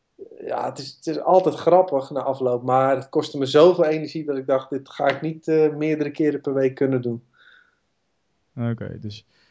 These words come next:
Speaker 2: ehm, hè, dus je geeft nu een, eh, zijn het is het één soort seminar wat je dan geeft? Of heb je verschillende soorten?
Speaker 1: Nee, ik heb nu, eh, natuurlijk zoveel uren materiaal dat ik eigenlijk per bedrijf waar ik naartoe ga, kijk ik de dag van tevoren, waar gaat het over?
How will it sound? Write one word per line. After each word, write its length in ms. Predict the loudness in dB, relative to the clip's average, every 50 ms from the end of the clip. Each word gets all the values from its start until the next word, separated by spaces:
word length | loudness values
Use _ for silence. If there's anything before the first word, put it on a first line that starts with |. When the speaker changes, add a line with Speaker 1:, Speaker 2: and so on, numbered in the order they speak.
| _ _ _ _ _ _ _ _ _ _ _
Speaker 2:
ehm, 540 | -6 -2 0 0 2 2 2 2 2 0 -2 -6 _ -10
hè, 200 | -6 -4 -4 -2
dus 100 | -2 -2
je 60 | 0
geeft 200 | 2 2 4 4
nu 120 | 4 6
een, 120 | 6 6 6
eh, 380 | 6 4 4 4 2 2 0 -2
zijn 200 | 0 2 4 4
het 220 | 4 4 0 -8 -20 _ _ _ _ _ _ _ _ _ _ _ _ _ _ -8
is 140 | -6 -6
het 140 | -6 -4 -2
één 180 | 2 4 4 4
soort 200 | 6 4 4 4
seminar 380 | 4 4 6 6 6 6 6
wat 100 | 4 4
je 60 | 2 2
dan 100 | 2 2
geeft? 340 | 2 0 -2 -2 -4 -10 -10
Of 60 | -4
heb 120 | -4 -2 -2
je 80 | -2 -2
verschillende 380 | -2 0 2 4 6 6 6
soorten? 320 | 4 4 2 0 2 2 4
Speaker 1:
Nee, 260 | 6 6 6 6 4
ik 80 | 4 2
heb 120 | 0 0
nu, 380 | 0 0 2 2 2 0 -2 -10
eh, 80 | -12 -12 -10 -10 -12
natuurlijk 300 | -12 -8 -6 -6 -6 0
zoveel 420 | 6 8 8 8 8 4 0 -4 -4
uren 380 | -2 0 0 0 0 0 -2
materiaal 640 | 0 -2 -2 -2 -2 -2 0 0 2 2 2 2 0
dat 160 | 0 -4 -4
ik 80 | -6 -6
eigenlijk 400 | -6 -6 -6 -4 -6 -8 -6 0
per 200 | 4 4 4 4
bedrijf 520 | 2 2 2 4 4 2 2 -2 -8 -12 _
waar 120 | -2 -2 -2
ik 80 | -2
naartoe 340 | -2 -6 -8 -6 -6 -6 -2
ga, 280 | 0 0 2 2 0 -2 -2 0
kijk 280 | 2 2 2 2 2
ik 120 | -2 -12 -8
de 60 | 0
dag 220 | 4 4 4 4 2
van 140 | -4 -6 -6
tevoren, 640 | -6 -4 0 2 4 4 4 6 4 2 2 2
waar 120 | 0 0 2
gaat 240 | 4 6 6 6 6
het 120 | 4 2
over? 440 | 2 2 2 2 0 0 -2 -2